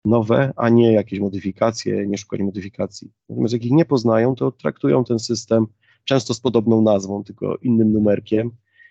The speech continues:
jako ten sam system i naturalnie zaczynają, mm, dążyć do tego, żeby na przykład właśnie odtworzyć modyfikacje. Więc te szkolenia to jest taki czwarty krok, jak najszybciej przeprowadzić właśnie szkolenie ze standardu systemu.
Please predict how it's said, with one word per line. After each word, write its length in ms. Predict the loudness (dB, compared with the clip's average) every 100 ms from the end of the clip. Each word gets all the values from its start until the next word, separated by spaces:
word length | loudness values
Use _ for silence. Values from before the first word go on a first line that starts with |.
| _
jako 200 | -4 -2
ten 180 | 0 0
sam 240 | 0 -2
system 420 | -2 -6 -2 0 0
i 40 |
naturalnie 500 | 0 0 2 2 0
zaczynają, 540 | -2 -4 -2 -2 -4 -8 _ -14
mm, 260 | -8 -8 -10 -4
dążyć 260 | -2 0 -4
do 100 | -8
tego, 200 | -6 -6
żeby 120 | -6
na 60 | -10
przykład 240 | -10 -4
właśnie 240 | -4 -2
odtworzyć 460 | -6 -4 -4 -4 -4
modyfikacje. 640 | -6 -4 -6 -4 -4 -8 -20 _ _ _ -8
Więc 140 | -4
te 60 | -6
szkolenia 540 | -2 2 2 2 -2 -8 _ _ _ _ -16
to 80 | -12
jest 120 | -6
taki 240 | -6 -6 -8
czwarty 380 | -2 -2 -2 -8
krok, 500 | -2 0 0 -6 _ _ -4
jak 140 | 0
najszybciej 420 | 0 -2 -6 -12
przeprowadzić 400 | -10 -6 -4 -4
właśnie 220 | -10 -10
szkolenie 280 | -12 -8 -6
ze 60 | -8
standardu 460 | -8 -6 -6 -6
systemu. 500 | -8 -8 -4 -4 -4